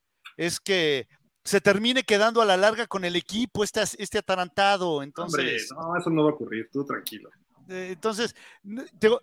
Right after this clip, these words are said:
Speaker 1: yo, yo soy fan de los Raiders de Oakland.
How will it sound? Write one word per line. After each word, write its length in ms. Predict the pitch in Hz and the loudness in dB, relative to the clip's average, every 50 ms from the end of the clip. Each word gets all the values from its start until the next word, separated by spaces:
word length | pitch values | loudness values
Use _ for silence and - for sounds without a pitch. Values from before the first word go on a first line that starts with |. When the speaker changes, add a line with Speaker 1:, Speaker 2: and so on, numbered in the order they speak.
| - 220 | -6 -10
Speaker 1:
yo, 280 | 180 175 240 262 269 262 247 208 | 0 6 8 8 8 8 2 -6
yo 260 | 208 247 262 269 277 - | 0 4 6 6 6 4
soy 440 | - - 247 254 254 269 262 247 - _ | 2 4 4 4 4 4 2 -4 -8 _
fan 300 | - - 208 214 233 226 | -6 0 0 2 2 2
de 80 | 226 208 | 2 2
los 160 | 185 175 156 | 2 2 2
Raiders 360 | 196 220 233 233 220 190 147 | 2 2 4 4 2 2 2
de 80 | 156 175 | 2 4
Oakland. 440 | 190 208 185 - - 151 143 143 | 4 4 2 0 -4 -4 -4 -4